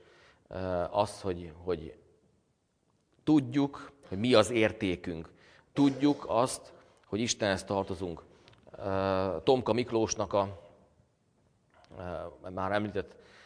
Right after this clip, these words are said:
ö, szociológusnak a felmérése szerint a nyugati országokban olyan öt-tíz százalék az embereknek nem tudja azt,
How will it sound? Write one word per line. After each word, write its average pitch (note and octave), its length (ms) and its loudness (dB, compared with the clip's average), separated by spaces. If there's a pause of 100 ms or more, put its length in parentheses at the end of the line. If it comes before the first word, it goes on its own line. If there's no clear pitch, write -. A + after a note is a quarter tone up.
(160)
ö, E2+ 480 -4 (600)
szociológusnak G2+ 760 -2
a F#2 260 -2 (240)
felmérése G#2 760 2
szerint G2 580 -4 (160)
a D#2+ 80 -10
nyugati G2+ 460 -2
országokban F#2 800 -4 (360)
olyan F#2+ 220 -2
öt-tíz C3 400 4
százalék G#2+ 500 4
az F#2+ 140 2
embereknek F#2+ 580 2
nem G#2+ 260 0
tudja F#2 480 0
azt, - 380 -4